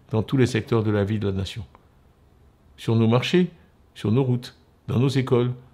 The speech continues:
comme élèves ou comme professeurs, dans nos hôpitaux, comme médecins ou comme infirmières, au sein de nos forces de défense et de sécurité, dans nos champs et dans nos plantations, dans nos entreprises privées comme publiques,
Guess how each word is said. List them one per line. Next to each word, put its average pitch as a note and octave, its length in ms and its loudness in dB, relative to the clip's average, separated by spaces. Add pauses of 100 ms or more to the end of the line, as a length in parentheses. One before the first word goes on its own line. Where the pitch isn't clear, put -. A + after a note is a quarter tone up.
(120)
comme B2+ 200 4
élèves B2 240 6
ou A#2 40 -2
comme A#2+ 200 -2
professeurs, A#2 640 -4 (400)
dans - 100 -4
nos C3 180 2
hôpitaux, C3 360 -2
comme C3 200 2
médecins C3 300 0
ou C3+ 80 2
comme B2+ 200 0
infirmières, A#2+ 540 0 (640)
au E3+ 80 4
sein F#3+ 160 8
de D3+ 100 6
nos C#3 140 4
forces C3+ 200 4
de B2 80 0
défense B2 360 0
et A#2 40 0
de A2+ 80 -6
sécurité, C#3 520 -2 (560)
dans A2+ 100 2
nos C#3+ 140 4
champs D#3 240 4
et C3+ 40 4
dans C3 120 4
nos C#3 120 2
plantations, C#3 540 0 (380)
dans C3 80 2
nos C#3+ 180 2
entreprises C#3 520 0
privées C#3 300 -2
comme C#3 200 0
publiques, C3+ 400 -2